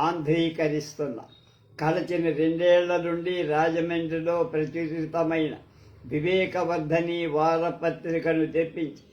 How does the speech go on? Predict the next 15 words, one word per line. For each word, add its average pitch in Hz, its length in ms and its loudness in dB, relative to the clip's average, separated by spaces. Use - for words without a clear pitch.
సంతోషంగా 156 920 0
చదివేవాడు. 139 680 -4
ఇప్పుడు 165 440 0
కొద్ది 156 360 2
కాలం 175 560 2
నుండి 175 280 -4
ఆ - 20 6
పత్రిక 160 500 -2
పడిపోయి, 151 480 -2
మా 147 220 2
చేతుల్లోనే 165 1000 0
అలాంటి 160 520 2
వార్తాపత్రిక 165 1120 2
ఒకటి 156 320 -2
ఉంటే, 170 260 -6